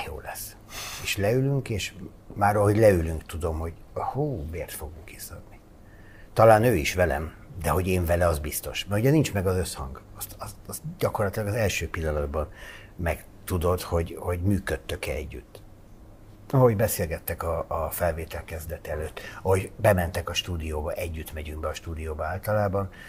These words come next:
és ahogy beérünk, és ahogy kommunikálunk egymással, rengeteg mindent megmutat arról, hogy mennyire nyitott a másik. Ha valaki már akkor zárt, amikor bemegy a stúdióba, mi lesz, amikor elkezdünk beszélgetni?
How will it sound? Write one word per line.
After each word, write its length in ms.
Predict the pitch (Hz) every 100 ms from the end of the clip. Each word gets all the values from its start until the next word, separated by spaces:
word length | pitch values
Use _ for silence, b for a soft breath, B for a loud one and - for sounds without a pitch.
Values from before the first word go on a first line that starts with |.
| B B B
és 320 | - 90 - -
ahogy 220 | - 90
beérünk, 600 | 85 98 92 87 87 87
és 240 | - 87 -
ahogy 180 | 82 -
kommunikálunk 720 | 85 80 82 80 82 82 78
egymással, 400 | 82 82 - 85
rengeteg 440 | 85 78 - 76
mindent 300 | 73 73 76
megmutat 440 | 76 71 73 76 -
arról, 180 | 78 80
hogy 80 | 78
mennyire 300 | 80 76 78
nyitott 420 | 78 - 73 -
a 60 |
másik. 500 | 69 73 - - - - B B B
Ha 100 | 90
valaki 320 | 92 92 -
már 180 | 82 85
akkor 300 | 85 - 80
zárt, 340 | - 82 78
amikor 280 | 85 78 -
bemegy 300 | 78 80 73
a 40 | 76
stúdióba, 520 | - 76 78 76 78
mi 120 | 80
lesz, 220 | 78 -
amikor 260 | 80 73 76
elkezdünk 420 | 71 80 76 78
beszélgetni? 640 | 67 - 57 - - -